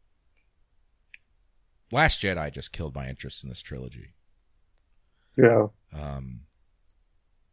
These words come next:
Speaker 1: it just has. You know, Force Awakens kinda, I was like, "Man, this is, this could be pretty good." And then Rian Johnson came in, just, I thought, destroyed it. A lot of
Speaker 2: Is it Ri-,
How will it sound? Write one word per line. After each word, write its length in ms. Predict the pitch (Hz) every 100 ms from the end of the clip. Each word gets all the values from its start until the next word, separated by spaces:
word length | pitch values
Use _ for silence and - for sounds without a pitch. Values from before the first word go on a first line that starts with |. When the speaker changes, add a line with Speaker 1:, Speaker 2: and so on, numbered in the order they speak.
| _
Speaker 1:
it 120 | 95 95
just 200 | 85 -
has. 480 | 67 62 - - - _ - - _ -
You 200 | 107 90
know, 200 | 69 71 - _ _
Force 260 | - 151 -
Awakens 480 | 98 107 - 104 -
kinda, 300 | 98 87 76
I 40 |
was 120 | 87
like, 160 | 80 73
"Man, 240 | 113 165
this 180 | 120 -
is, 140 | 82 - _ _ _ _ _
this 100 | 185
could 100 | -
be 80 | 202
pretty 260 | - 127 107
good." 300 | 131 165 87
And 100 | 85
then 440 | - - 80 76 - _ _ _ _ _ -
Rian 280 | 98 87
Johnson 380 | 80 78 73 78
came 240 | - 76 65
in, 200 | 65 64
just, 300 | 62 - - _ _ -
I 100 | 78
thought, 260 | - 69
destroyed 440 | - 76 - 62 60
it. 120 | 64 _ _ _ _ 78
A 60 |
lot 240 | 80 73 65
of 180 | 64 - - _ -
Speaker 2:
Is 120 | 175
it 100 | 185 135
Ri-, 200 | 127